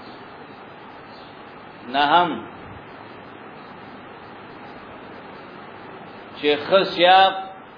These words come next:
او جمع کون کی وی. خص سیاق سره ادا کوي الفاظ. او روایت په خص سیاق سره جمع کوي. نو د غیر سیاق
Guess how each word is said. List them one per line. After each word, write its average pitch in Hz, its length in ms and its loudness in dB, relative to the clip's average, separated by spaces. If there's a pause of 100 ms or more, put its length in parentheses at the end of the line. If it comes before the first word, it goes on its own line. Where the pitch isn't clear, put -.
(1500)
او 139 120 4 (140)
جمع 175 380 2
کون 151 320 0 (120)
کی 120 120 -4
وی. 104 140 -6 (1900)
خص 175 220 4
سیاق 165 300 8
سره 143 240 0
ادا 131 300 4
کوي 160 260 0
الفاظ. 135 440 2 (1080)
او 120 140 2
روایت 143 460 6
په 143 60 0
خص 165 280 -2
سیاق 147 220 4
سره 120 240 -6
جمع 117 280 -4 (100)
کوي. 117 180 -4 (300)
نو 123 100 -8
د 135 80 -2
غیر 165 440 8
سیاق 143 340 4